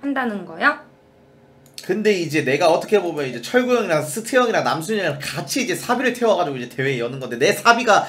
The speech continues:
Speaker 2: 다른 대학교 이제 학생들한테 가면 얼마나 기분이 나쁘겠어, 맞지?
Speaker 1: 네.
Speaker 2: 맞지? 그럼
Speaker 1: 네.
Speaker 2: 어떻게 해야 되겠어?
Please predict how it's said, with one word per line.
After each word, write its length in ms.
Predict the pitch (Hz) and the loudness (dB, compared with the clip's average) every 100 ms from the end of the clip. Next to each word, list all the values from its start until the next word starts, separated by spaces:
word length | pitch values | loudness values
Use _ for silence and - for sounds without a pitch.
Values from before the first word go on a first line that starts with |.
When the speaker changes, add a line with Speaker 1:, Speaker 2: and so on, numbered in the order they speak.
| - - | -6 -8
Speaker 2:
다른 260 | - 247 285 | 4 6 6
대학교 720 | 277 285 285 233 214 196 180 | 4 2 6 6 6 4 2
이제 180 | 151 143 | 0 0
학생들한테 540 | 143 240 285 247 208 | -2 -2 -2 0 0
가면 220 | 160 160 127 | 0 0 2
얼마나 300 | 151 226 240 | 2 2 0
기분이 260 | 147 143 | -2 -6
나쁘겠어, 380 | 110 - 113 107 | -6 -8 -12 -10
맞지? 400 | 104 - - 90 - _ _ _ _ | -10 -10 -14 -16 -20 _ _ _ _
Speaker 1:
네. 380 | - 226 185 160 - _ | 4 4 4 -2 -14 _
Speaker 2:
맞지? 420 | 123 - 104 92 - _ _ - - - | -6 -6 -10 -14 -18 _ _ -20 -20 0
그럼 300 | 208 180 139 | 2 2 0
Speaker 1:
네. 80 | 156 | -4
Speaker 2:
어떻게 200 | - 190 | 0 0
해야 80 | |
되겠어? 320 | 120 98 - | 0 -4 -14